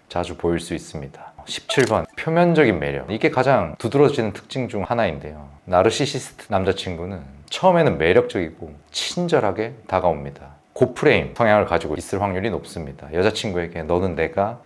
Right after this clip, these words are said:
지금까지 만난 사람 중에 최고야"라고 달콤하게 말하지만 시간이 지나면서 진지한 감정적 연결이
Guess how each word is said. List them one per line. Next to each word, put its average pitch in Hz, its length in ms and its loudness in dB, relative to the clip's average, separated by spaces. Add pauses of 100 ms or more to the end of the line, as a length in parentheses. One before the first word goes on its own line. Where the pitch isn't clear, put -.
지금까지 113 460 2
만난 80 300 2
사람 78 220 -4
중에 76 200 -8
최고야"라고 104 840 0
달콤하게 98 520 2
말하지만 82 640 0 (100)
시간이 135 400 4
지나면서 95 840 -2 (100)
진지한 98 500 2
감정적 90 520 -4
연결이 90 440 -2